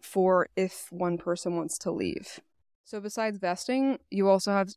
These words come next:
to have some sort of exit strategy if one person wants to leave. Like, what does that look like?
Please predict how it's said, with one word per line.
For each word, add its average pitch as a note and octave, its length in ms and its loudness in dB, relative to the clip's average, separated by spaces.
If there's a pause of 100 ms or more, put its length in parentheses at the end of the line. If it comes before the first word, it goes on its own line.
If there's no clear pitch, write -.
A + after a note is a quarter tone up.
to - 40 2
have F#3+ 220 2
some F#3+ 200 2
sort F#3 220 -2
of - 60 0
exit F3+ 300 2
strategy G#3 380 6
if G3 140 4
one F#3 160 4
person F#3 300 0
wants E3+ 180 0
to F#3+ 80 0
leave. F3 340 4
Like, F3 160 4
what F#3 120 6
does F#3 140 4
that E3+ 140 6
look D#3+ 200 2
like? A#3 320 6